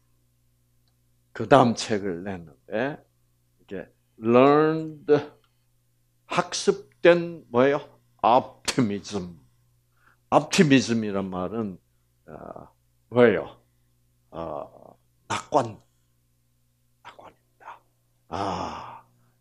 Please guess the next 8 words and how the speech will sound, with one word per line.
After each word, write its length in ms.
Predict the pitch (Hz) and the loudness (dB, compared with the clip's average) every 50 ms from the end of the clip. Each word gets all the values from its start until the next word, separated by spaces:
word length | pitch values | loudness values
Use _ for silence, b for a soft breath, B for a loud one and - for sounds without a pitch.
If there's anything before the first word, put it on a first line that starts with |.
| - | -8
여러분, 280 | 110 117 95 80 73 - _ _ _ _ _ _ _ _ _ _ _ _ _ _ - - - - - - | -6 -6 -6 -8 -12 -18 _ _ _ _ _ _ _ _ _ _ _ _ _ _ -20 -18 -16 -16 -16 -12
우리가 420 | 120 120 117 120 110 107 104 101 101 | -8 -4 -2 -2 -2 -2 -2 -4 -4
뭐 540 | 98 101 104 101 95 95 - - - - _ - | -6 -8 -8 -6 -6 -6 -8 -10 -12 -20 _ -18
죽으면 840 | - - 113 - 117 107 98 92 90 90 92 95 92 92 92 _ _ _ _ _ _ _ _ _ _ _ _ _ _ _ _ _ _ _ _ _ _ _ _ _ _ | -14 -14 -12 -10 -10 -12 -12 -14 -16 -16 -16 -18 -18 -20 -20 _ _ _ _ _ _ _ _ _ _ _ _ _ _ _ _ _ _ _ _ _ _ _ _ _ _
뭐 260 | - 127 123 120 113 | -20 -16 -16 -16 -14
흙이 400 | - - 160 151 123 120 120 95 | -8 -2 -2 -2 0 -2 -6 -4
돼서 300 | 104 104 98 - - 92 | -4 -4 -4 -4 -6 -8
없어진다든가, 1120 | 90 90 - - 104 92 - 101 90 87 85 87 85 85 85 - _ _ - - - - | -8 -8 -8 -10 -10 -10 -10 -14 -20 -18 -14 -14 -14 -16 -16 -20 _ _ -20 -20 -20 -20